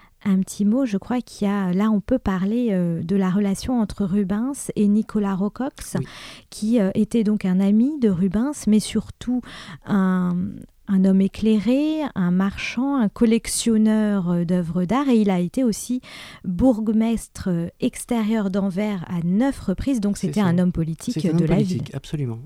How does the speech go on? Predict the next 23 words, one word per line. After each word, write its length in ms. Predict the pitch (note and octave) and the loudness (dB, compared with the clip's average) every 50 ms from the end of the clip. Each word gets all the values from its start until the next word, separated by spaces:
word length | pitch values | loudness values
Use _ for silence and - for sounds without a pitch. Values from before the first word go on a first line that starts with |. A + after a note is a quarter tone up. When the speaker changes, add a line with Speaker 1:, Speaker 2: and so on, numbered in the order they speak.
| D3 - - | -16 -14 -14
Speaker 2:
Pr-, 200 | - - - - | -12 -10 -12 -10
principalement, 600 | - - D#3 - - E3 - C#3+ C3 C#3 D3+ F3+ | -4 -4 -4 -4 -4 -6 -4 -2 -2 0 -2 -2
c'est 320 | - - - D3 C3+ - | -4 -2 -4 -4 -2 -2
un 100 | C3 B2 | -2 0
homme 120 | C3 C#3+ D3+ | 0 -2 -2
politique. 520 | - C#3+ B2+ A#2 - - A2+ _ - _ _ _ - - - - - - _ _ | -2 -4 -4 -4 -8 -14 -20 _ -20 _ _ _ -20 -20 -20 -20 -20 -20 _ _
Mais 120 | C3 A#2+ - | -8 -8 -8
c'est, 240 | - - - - - | -12 -14 -12 -12 -12
c'est, 200 | - - - - | -12 -16 -16 -14
euh, 200 | D3+ - B1+ - - - - | -12 -12 -12 -12 -14 -16 -8
il 80 | - C3+ | -4 -4
nous 180 | C3 B2 A#2+ | -4 -2 -2
intéresse 400 | C3 B2+ - C#3 C3 C#3 C3+ - | -4 -2 -2 -4 -4 -4 -6 -6
ici 240 | - B2 - - F#3 | -12 -14 -10 -10 -8
par, 320 | - - C3 B2 A#2+ A#2 - | -4 -4 -4 -2 -4 -6 -6
euh, 240 | - B2+ A#2+ A2+ B2+ - - | -6 -6 -6 -6 -6 -8 -12
son 240 | - - - C3+ C3 | -12 -6 -2 0 0
ampleur 320 | C3 C3 - - D3 C#3+ | 0 -2 -2 -4 -2 -2
intellectuelle. 580 | C#3+ C3 - B2+ B2 B2 - - - C#3 A#2+ A#2 | -2 -2 -2 -2 -4 -4 -6 -6 -4 -4 -4 -4
C'est 140 | A#2+ - - | -6 -8 -8
un 60 | B2 | -6
personnage, 600 | - C3+ B2+ - - C3 B2 B2+ C3 C3 B2 B2 | -6 -6 -8 -6 -6 -4 -4 -2 -2 -2 -2 -2
euh, 260 | A#2+ A#2 A#2 A2+ A#2 | -2 -2 -2 -2 -4